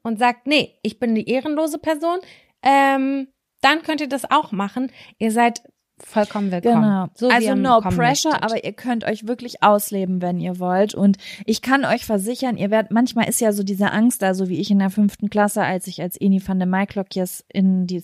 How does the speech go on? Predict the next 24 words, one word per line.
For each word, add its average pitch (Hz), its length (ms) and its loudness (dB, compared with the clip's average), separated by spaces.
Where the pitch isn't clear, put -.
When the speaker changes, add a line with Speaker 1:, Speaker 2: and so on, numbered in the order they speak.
Speaker 2:
äh, 196 180 2
aufs 190 180 0
Gymnasium 190 460 2
gekommen 196 440 -2
bin 202 220 0
zu 202 300 -8
Karneval 202 520 2
und 190 140 -4
niemand 214 460 4
außer 185 260 0
mir 180 220 0
war 180 120 -2
verkleidet. 180 680 0
Das 185 160 -2
war 196 100 0
einer 190 200 -4
mit 190 160 -4
der 190 80 -2
schlimmsten 214 440 -2
Schultage 208 520 -2
meines 185 360 -6
Lebens. 220 360 0
Speaker 1:
<laughs> 381 40 4
Speaker 2:
Und, 254 460 0